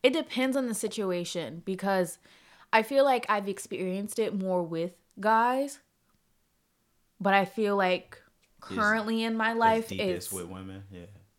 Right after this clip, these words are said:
Speaker 1: it's because it's different. It's different when you have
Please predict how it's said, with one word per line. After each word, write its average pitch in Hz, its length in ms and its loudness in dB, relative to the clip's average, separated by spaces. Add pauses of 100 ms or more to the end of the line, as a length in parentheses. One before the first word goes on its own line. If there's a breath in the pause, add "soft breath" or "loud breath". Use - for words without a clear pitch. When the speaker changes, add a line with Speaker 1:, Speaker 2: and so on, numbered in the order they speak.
(120)
Speaker 1:
it's 226 200 2 (120)
because 311 300 0
it's 320 180 -4
different. 269 460 0 (960 soft breath)
It's 269 180 2
different 302 520 2
when 233 280 0
you 226 80 2
have 202 420 0